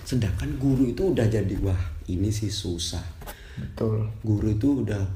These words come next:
Speaker 1: kayak pembangun bangsa di garda depan banget sih.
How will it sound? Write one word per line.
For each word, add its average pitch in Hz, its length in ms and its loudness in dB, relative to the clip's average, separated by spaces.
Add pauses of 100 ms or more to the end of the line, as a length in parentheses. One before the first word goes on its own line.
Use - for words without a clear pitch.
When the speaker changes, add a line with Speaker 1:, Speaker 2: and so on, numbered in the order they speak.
(300)
Speaker 1:
kayak 95 320 -4 (240)
pembangun 98 560 2
bangsa 95 480 2
di 95 80 4
garda 98 480 2
depan 92 400 4
banget 110 400 2
sih. 92 180 0